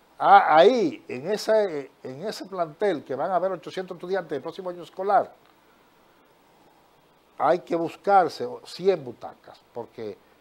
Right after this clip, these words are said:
hay cien en las diferentes aulas que ya no sirven, la hemos cuantificado. Hay setecientas que también, pero hay cien que hay que sustituirla. Eso se supone que tiene que llegar,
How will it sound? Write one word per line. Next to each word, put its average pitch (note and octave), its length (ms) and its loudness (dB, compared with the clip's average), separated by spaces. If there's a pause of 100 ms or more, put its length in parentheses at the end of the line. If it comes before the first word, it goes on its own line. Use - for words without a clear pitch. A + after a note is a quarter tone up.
(420)
hay C#3+ 220 0
cien E3 500 -4
en A2 60 -14
las G#2+ 80 -6
diferentes B2+ 520 -4
aulas F3+ 460 2 (960)
que C#3 120 -10
ya D#3+ 160 -6
no D#3 120 -8
sirven, F2+ 480 -16
la A#2+ 100 -6
hemos E3+ 180 -4
cuantificado. A#2 640 -12 (960)
Hay A#2+ 120 -14
setecientas D#3 640 -8
que A#2 80 -20
también, D3+ 400 -10
pero G#3+ 140 -12
hay D3 60 -10
cien D3 200 -14
que C#3+ 100 -14
hay C3+ 40 -14
que B2+ 100 -16
sustituirla. G2+ 600 -18 (540)
Eso G3 180 -6
se F3 120 -6
supone C3+ 360 -6
que B2+ 100 -10
tiene B2 180 -10
que A2 100 -14
llegar, G2 440 -12